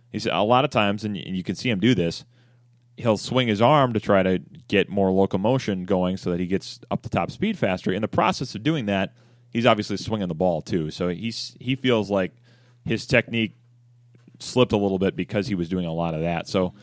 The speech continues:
working on some of that, and then this fumble drill, which I <laughs> really wanna see 'cause it just, I mean, visually sounds really interesting. We didn't get a chance to see it 'cause they weren't doing it that day, but it would be fascinating to watch that, and especially, I mean, Melvin Gordon was a guy that had some fumble issues too, and,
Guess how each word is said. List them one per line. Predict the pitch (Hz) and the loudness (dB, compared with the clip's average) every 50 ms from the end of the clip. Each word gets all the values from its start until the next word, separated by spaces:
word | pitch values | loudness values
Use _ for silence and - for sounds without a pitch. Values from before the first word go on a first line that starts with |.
| - - - - - _ - | -20 -20 -20 -20 -20 _ 4
working | 131 156 180 - 180 165 | 6 6 6 6 6 2
on | 156 143 | 2 2
some | - 143 135 | 2 2 4
of | 120 | 6
that, | 113 113 113 110 - - | 6 6 6 6 4 0
and | 95 101 | -2 -2
then | 98 95 95 95 92 90 - - _ - - - | 0 0 0 -2 -4 -6 -8 -12 _ -20 -18 -6
this | 90 98 90 - | -4 -2 -2 -2
fumble | - - 156 156 147 135 120 | 2 4 6 6 6 6 2
drill, | 90 101 101 95 95 92 87 | 2 2 4 4 4 4 2
which | 87 - | 0 0
I | 87 95 | -2 -2
<laughs> | 95 98 - - - - | -2 -2 -4 -8 -4 -2
really | 143 156 139 117 110 101 | 0 2 2 2 2 0
wanna | 101 98 92 87 | -2 -2 -4 -6
see | 82 - - 107 95 82 | -6 -6 -4 -4 -4 -4
'cause | - 95 87 | -4 -8 -8
it | 87 | -6
just, | 101 104 - - - - | -6 -8 -8 -10 -12 -8
I | - | -4
mean, | 95 92 90 90 | -4 -4 -2 2
visually | 117 147 147 131 123 101 98 92 | 4 4 4 4 4 2 2 0
sounds | - 104 95 90 90 90 | 0 0 -2 -2 0 0
really | 95 90 87 87 | 0 0 0 -2
interesting. | 90 85 - 87 - - 87 85 | -4 -4 -6 -8 -6 -4 -4 -2
We | 90 95 | -2 -2
didn't | 95 95 90 | -2 -2 -4
get | 90 | -4
a | 85 | -4
chance | - 90 85 - | -4 -6 -8 -8
to | - | -12
see | - - 92 87 | -8 -4 -4 -4
it | 80 | -4
'cause | - - | -4 -4
they | 92 92 | -4 -2
weren't | 90 78 73 90 | -2 -4 -2 0
doing | 95 92 90 87 | 0 2 2 0
it | 87 85 - _ _ - - - _ _ _ - | -2 -4 -6 _ _ -20 -20 -20 _ _ _ -4
that | 82 92 87 80 76 85 | -2 0 0 0 0 0
day, | 95 92 87 85 82 82 | 0 2 2 2 0 -2
but | 80 - 90 87 82 - - _ _ _ _ _ _ _ _ _ | -2 0 0 0 0 -2 -6 _ _ _ _ _ _ _ _ _
it | - 101 113 | 2 4 4
would | 117 117 110 | 6 4 4
be | 101 107 98 | 4 2 2
fascinating | - - 107 107 110 107 - 98 92 90 90 85 | 4 6 6 6 6 4 2 -2 -2 -2 -4 -4
to | 87 85 | -4 -4
watch | 82 82 85 85 87 - - - | -2 0 0 0 0 -2 -4 -4
that, | 85 82 82 80 80 - 65 | -4 -2 -2 -4 -6 -8 -8
and | 85 82 | -10 0
especially, | - - 151 151 - - 110 107 98 90 95 - - | 6 6 8 8 6 2 0 0 0 0 -2 -4 -6
I | 98 | -6
mean, | 101 98 110 | -4 0 4
Melvin | 127 123 120 107 95 | 4 4 4 4 2
Gordon | 101 107 104 95 92 | 2 2 2 2 0
was | 90 87 | -2 -4
a | 87 | -2
guy | 90 87 | -2 -2
that | 85 82 | -4 -4
had | 85 85 82 - | -4 -6 -8 -8
some | - 87 | -12 -8
fumble | 85 95 90 85 82 82 | -6 -4 -4 -2 -4 -6
issues | 78 - 78 76 - | -6 -8 -10 -10 -6
too, | - 95 95 87 85 85 | -4 -2 0 0 0 -2
and, | 85 82 | -4 -6